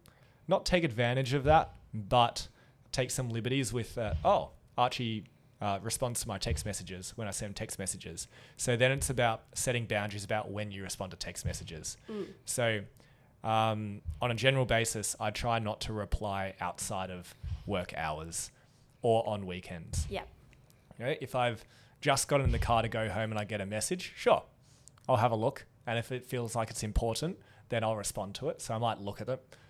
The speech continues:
Speaker 1: but not respond to it, um, if I feel like I need to know. Um, but on the weekends, generally <laughs> things can wait.
Speaker 2: Yes,
Speaker 1: You
Speaker 2: yeah.
Speaker 1: know, like,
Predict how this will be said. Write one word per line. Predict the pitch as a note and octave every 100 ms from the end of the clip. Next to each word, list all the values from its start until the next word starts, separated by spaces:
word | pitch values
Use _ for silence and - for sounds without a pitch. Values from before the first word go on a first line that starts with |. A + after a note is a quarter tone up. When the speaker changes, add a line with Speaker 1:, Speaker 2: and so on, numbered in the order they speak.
| -
Speaker 1:
but | A#2 A2
not | G#2+ -
respond | G#2+ - G2 F#2+
to | B2 E3
it, | - - - -
um, | G#2 G2+ F#2+ G2+
if | F#2+
I | A2+
feel | - G#2+ F#2+
like | F2+ - - -
I | F2+
need | F2+ F2
to | F#2+
know. | C#3+ G#3 - - - -
Um, | A2+ A2 A2 A2
but | B2+
on | B2+
the | B2+
weekends, | A#2 A#2 A2+ A#2 A#2 A2+ - - - - - _ _ _
generally | - C3 A#2+ A2
<laughs> | G#2+
things | A2 A2
can | - G#2
wait. | E2+ - - - - -
Speaker 2:
Yes, | - G3+ - - G2+
Speaker 1:
You | G#2+
Speaker 2:
yeah. | B2+ E3
Speaker 1:
know, | C#3
like, | A2+ G#2+